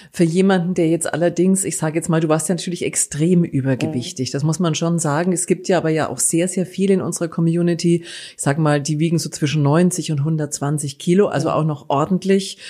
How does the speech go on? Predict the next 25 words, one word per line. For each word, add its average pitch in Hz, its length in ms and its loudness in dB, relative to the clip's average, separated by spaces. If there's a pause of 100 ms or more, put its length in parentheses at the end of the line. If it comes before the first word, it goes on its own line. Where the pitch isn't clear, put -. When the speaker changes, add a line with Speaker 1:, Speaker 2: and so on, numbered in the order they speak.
(440)
Speaker 1:
ähm, 160 520 2 (180)
sind 190 320 4
auch 143 140 2
sichtbar - 480 0
übergewichtig, 196 1120 0
hadern 143 420 2
natürlich 170 460 -2
auch 143 120 -6
da 143 200 0
mit 196 180 2
ihrem 196 240 2
Gewicht, 196 380 0
aber 160 160 0
haben 165 320 0
hoffentlich 190 640 2
zumindest 175 420 0
nicht 160 260 -4
diese 160 320 -2
ganz 151 220 0
extremen 175 560 -2
Einschränkungen, 175 720 -4
wie 160 100 -2
du 180 160 -4
sie 208 200 2
hattest. 151 460 -4